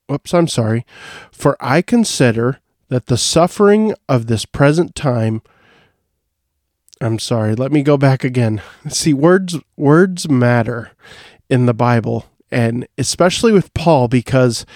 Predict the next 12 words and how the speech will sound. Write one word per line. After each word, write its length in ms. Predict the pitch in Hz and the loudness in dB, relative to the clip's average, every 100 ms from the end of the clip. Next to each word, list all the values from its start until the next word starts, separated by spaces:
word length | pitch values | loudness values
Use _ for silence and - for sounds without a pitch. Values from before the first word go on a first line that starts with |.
| - - - - _ _ _ _ - | -20 -20 -20 -20 _ _ _ _ -16
i-, 120 | 120 - | -14 -2
if 180 | 135 123 | -2 2
you 120 | 123 | 2
leave 320 | 120 180 214 | 4 2 2
something 420 | - 190 185 143 | 0 0 2 0
out, 300 | 139 165 123 - | 2 2 0 -4
things 440 | _ - 151 165 143 | _ 0 4 4 4
don't 320 | 147 143 - | 0 0 0
seem 240 | 143 139 | 2 4
to 80 | 120 | 4
make 240 | 127 123 - | 4 2 0
sense. 560 | - 123 - - - | 0 0 -2 -10 -12